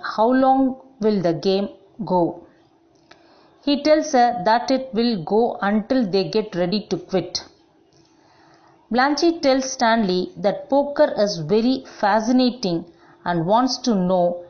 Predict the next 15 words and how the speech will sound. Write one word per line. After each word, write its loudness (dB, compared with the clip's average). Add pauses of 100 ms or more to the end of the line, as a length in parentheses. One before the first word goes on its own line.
(160)
if -2
she -2
could -2
stay -2 (100)
and -2
watch 0
the 0
game. -4 (1700)
Stanley 2
replies 0
in 0
the 0
negative 0 (200)
and -2
desires 0